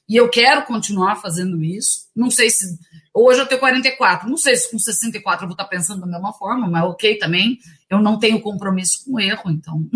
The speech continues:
<laughs> ou com o, o momentâneo, então. É, uma coisa, é assim, eu acho que pequenos gestos me tornam, me, me fazem muito feliz, e isso, é,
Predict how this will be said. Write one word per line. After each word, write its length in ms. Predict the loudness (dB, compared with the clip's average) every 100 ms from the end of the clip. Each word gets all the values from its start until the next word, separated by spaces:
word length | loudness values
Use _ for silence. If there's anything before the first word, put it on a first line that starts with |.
| -2
<laughs> 200 | -2 -2 -2
ou 420 | 0 4 4 4
com 240 | 2 2
o, 400 | 2 0 0 -4 -10 -18 -20 _ -8
o 80 |
momentâneo, 920 | -2 2 4 4 4 4 6 6 4 -2
então. 300 | -4 -8 -8 -16 _ _ _ -18 0
É, 280 | 2 4 4 2 2 0 0
uma 240 | 0 0
coisa, 340 | 2 2 2 0
é 180 | 0 2
assim, 300 | 0 0 -2
eu 100 | 2
acho 240 | 2 0 -6
que 60 |
pequenos 540 | -14 -8 -2 -2 0 0
gestos 580 | 2 2 0 -2 -6
me 260 | -6 -6 -4
tornam, 640 | 0 2 2 0 -4 -4
me, 260 | -4 -4 -2
me 200 | -4 -6
fazem 480 | -2 2 2 2 0
muito 420 | 0 -2 -4 -4
feliz, 520 | -4 -4 -4 -6 -6
e 140 | -6
isso, 380 | -2 -2 -2 -6 -10 _ _ _ 2
é, 920 | 6 6 4 2 -2 -4 -4 -4